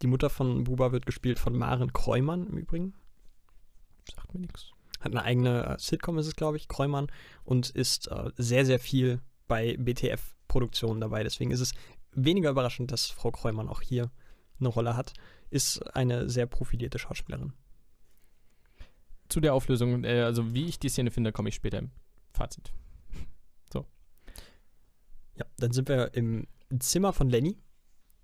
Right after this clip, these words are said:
Speaker 1: Und er packt da so ein, ach, das finde ich so süß, <laughs> wie, wie er, äh, diesen, diesen, äh, Schokoladencontroller, Spielcontroller, äh, noch so ein bisschen einpackt, bisschen hübsch macht, in so eine Plastikfolie, dann da noch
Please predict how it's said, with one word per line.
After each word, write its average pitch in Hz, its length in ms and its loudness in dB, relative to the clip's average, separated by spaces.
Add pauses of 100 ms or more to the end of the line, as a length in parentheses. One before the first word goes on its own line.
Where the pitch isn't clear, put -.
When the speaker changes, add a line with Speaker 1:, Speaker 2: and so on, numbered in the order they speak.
(200)
Speaker 1:
Und 131 200 -2
er - 140 -2
packt - 300 0
da 127 100 4
so 123 100 0
ein, 123 100 0
ach, - 60 -8
das - 120 -4
finde 135 200 2
ich 131 60 -2
so 135 120 4
süß, 131 320 2
<laughs> 175 60 -6
wie, 131 100 6 (120)
wie 151 160 8
er, 147 100 6 (320)
äh, 143 320 4 (240)
diesen, 131 500 2
diesen, 127 380 2
äh, 127 360 0
Schokoladencontroller, 143 1400 4
Spielcontroller, 131 840 2 (240)
äh, - 120 -14 (720)
noch 139 160 4
so - 140 6
ein 143 40 6
bisschen 175 300 2
einpackt, 135 480 2
bisschen 175 240 2
hübsch 151 240 4
macht, 143 340 2 (420)
in 139 100 4
so 147 60 6
eine 151 100 4
Plastikfolie, 131 840 2
dann 131 160 0
da 135 80 2
noch 135 240 0